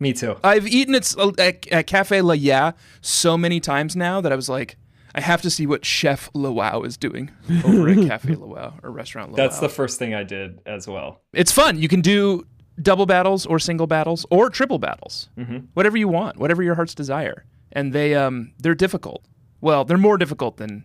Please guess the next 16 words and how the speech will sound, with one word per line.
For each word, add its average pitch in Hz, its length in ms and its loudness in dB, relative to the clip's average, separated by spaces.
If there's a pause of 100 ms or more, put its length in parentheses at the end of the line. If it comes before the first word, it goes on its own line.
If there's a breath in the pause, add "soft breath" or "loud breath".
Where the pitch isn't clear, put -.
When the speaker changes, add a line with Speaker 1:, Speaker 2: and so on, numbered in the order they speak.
(140)
Speaker 2:
Cafe 101 280 -10
La 73 120 -16
Ya. 71 160 -10
Speaker 1:
They're 131 100 -4
still 123 420 -4
not 101 320 -8 (100)
difficult - 520 -20
'cause - 480 -14 (340)
the 113 80 -14
Pokemon 107 460 -12
are 98 180 -14
all, 95 300 -16 (100)
what 127 240 -4
is 123 180 -12
it, - 120 -10
sixty? 214 540 -4